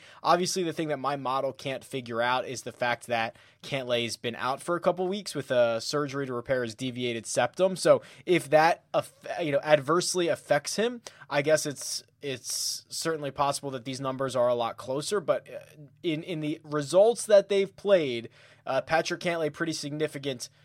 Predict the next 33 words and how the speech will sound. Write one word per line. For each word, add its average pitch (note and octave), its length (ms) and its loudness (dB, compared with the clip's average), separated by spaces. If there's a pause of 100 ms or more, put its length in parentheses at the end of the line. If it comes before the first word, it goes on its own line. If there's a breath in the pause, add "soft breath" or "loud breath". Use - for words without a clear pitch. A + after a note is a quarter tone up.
(240 soft breath)
uh, A#2+ 680 0
value B2 840 0
because B2 340 -6
he's A#2 140 -8
a A2+ 60 -10
small D#3+ 360 4
favorite, D3+ 460 0
but B2 140 -6
getting C3+ 280 -2
plus C#3+ 480 -2
one C3 300 -4
twenty, B2 440 -8
that A#2+ 240 -4
has A#2 140 -12
gotta B2+ 340 -2
be A#2+ 100 -10
a A#2 60 -8
side A2+ 460 -4 (420 soft breath)
you're A#2 220 -4
interested C3 460 -4
in. A2 280 -4 (720 loud breath)
What G3 140 2
else F3+ 160 6
do C#3 100 -12
we C3 120 -4
have? A2 400 -2
I B2 60 -8
want F#3+ 140 -4
guys G#3+ 220 2
with F3 100 -10
a D3+ 60 -4
lot C3+ 460 -2 (120)
of, A#2+ 760 -2